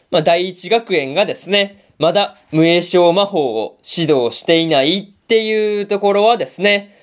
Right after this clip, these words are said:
驚かされてしまったところではありましたね。また、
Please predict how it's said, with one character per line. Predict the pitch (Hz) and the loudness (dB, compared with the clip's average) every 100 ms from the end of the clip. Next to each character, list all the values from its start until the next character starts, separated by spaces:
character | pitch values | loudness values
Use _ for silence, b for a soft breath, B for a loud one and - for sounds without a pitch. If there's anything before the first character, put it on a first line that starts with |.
| b b - | b b 0
驚 | 156 170 160 | 2 4 2
か | 165 | 0
さ | 165 | 0
れ | 160 156 | -2 0
て | 151 | -2
し | 143 156 | -4 -4
ま | 139 | -4
っ | 123 | -4
た | - 113 | -2 -2
と | 123 | -2
こ | 120 123 | 0 2
ろ | 120 | 2
で | 120 196 | 2 2
は | 240 185 123 85 - _ | 2 0 -4 -8 -18 _
あ | - 120 | -2 -2
り | 110 | -2
ま | 113 113 | -4 -4
し | - | -4
た | 110 85 | -4 -2
ね。 | 92 147 160 165 - _ _ _ _ - _ _ _ _ _ _ _ _ _ _ _ _ b b b b b | -2 0 -2 -6 -14 _ _ _ _ -20 _ _ _ _ _ _ _ _ _ _ _ _ b b b b b
ま | 196 | -2
た、 | 226 147 | -2 -4